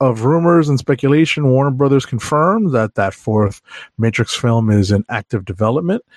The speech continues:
with, uh, co-director Lana Wachowski and stars Keanu Reeves and Carrie-Anne Moss expected to return. However,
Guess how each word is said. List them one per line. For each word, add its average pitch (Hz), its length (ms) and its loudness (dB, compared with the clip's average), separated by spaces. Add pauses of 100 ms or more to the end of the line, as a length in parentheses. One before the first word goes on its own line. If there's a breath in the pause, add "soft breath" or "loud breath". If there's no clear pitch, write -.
(360 loud breath)
with, 113 460 -2
uh, 107 400 0
co-director 139 640 0
Lana 123 320 0
Wachowski 120 760 -2
and 113 260 0
stars 120 400 0
Keanu 113 560 0
Reeves 117 380 4
and 104 160 0
Carrie-Anne 107 400 0
Moss 135 280 0
expected - 440 -6
to - 100 -4
return. 135 480 0
However, 220 560 4